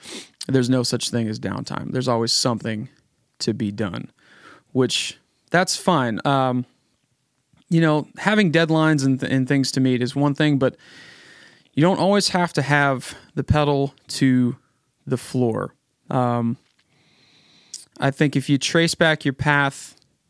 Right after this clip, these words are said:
you can find the space to give yourself a little breathing room. And I do promise all of you that we operate much better fresh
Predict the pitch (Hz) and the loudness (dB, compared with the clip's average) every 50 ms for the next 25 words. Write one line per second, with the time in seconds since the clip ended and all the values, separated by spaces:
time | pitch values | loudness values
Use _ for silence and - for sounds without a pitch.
0 | _ _ - 139 139 - 135 127 131 - - 147 147 147 147 143 143 143 139 139 | _ _ -4 -4 -2 -2 -4 -8 -8 -2 0 2 2 4 4 2 2 2 0 -2
1 | - _ _ _ _ _ _ _ _ _ - 131 - - - - - - 143 135 | -4 _ _ _ _ _ _ _ _ _ -4 -2 -2 -2 -2 -4 -2 0 2 2
2 | 131 123 123 - - - 131 120 127 127 117 120 123 - - - 131 123 120 113 | 2 2 0 -2 -4 -4 -2 0 0 0 0 0 -2 -2 -2 0 0 0 -2 -4
3 | - - - - _ _ _ _ _ _ _ _ _ _ _ - 131 127 127 127 | -8 -14 -20 -20 _ _ _ _ _ _ _ _ _ _ _ -4 0 0 2 0
4 | 120 120 131 151 180 196 170 170 147 139 139 135 131 131 127 127 127 135 - _ | 0 0 2 2 4 4 4 4 2 2 2 2 2 2 2 0 0 -2 -6 _
5 | _ _ _ _ - - - 135 135 131 131 131 127 127 127 127 123 120 127 123 | _ _ _ _ -10 -4 -2 0 0 2 2 0 0 0 0 0 -2 -2 -2 -2
6 | 127 135 143 139 139 131 - - 135 135 131 127 123 - - - - - - _ | 0 2 2 2 2 0 0 0 0 0 0 0 0 0 -2 -4 -6 -8 -12 _
7 | _ _ _ _ _ _ _ _ _ _ - 139 147 156 156 151 139 131 131 127 | _ _ _ _ _ _ _ _ _ _ 0 2 4 4 4 2 2 2 2 4
8 | 123 123 120 120 131 - _ _ _ _ - 135 131 113 131 135 147 147 147 78 | 4 2 2 0 -2 -6 _ _ _ _ -2 0 2 2 2 4 4 4 4 2
9 | - 147 151 147 - 139 131 131 127 127 123 - 127 131 139 135 135 - - - | 2 0 0 0 0 0 2 2 2 2 0 2 2 2 2 2 0 -2 -4 -6
10 | - - - _ _ _ _ _ - - 123 123 123 120 113 113 - _ _ _ | -8 -10 -14 _ _ _ _ _ -2 -2 0 0 0 0 -2 -2 -6 _ _ _
11 | _ _ _ _ _ _ _ _ _ - - - 120 110 101 - - - - - | _ _ _ _ _ _ _ _ _ -12 -4 -2 -2 -2 -2 -4 -8 -8 -8 -8
12 | - - - | -10 -12 -16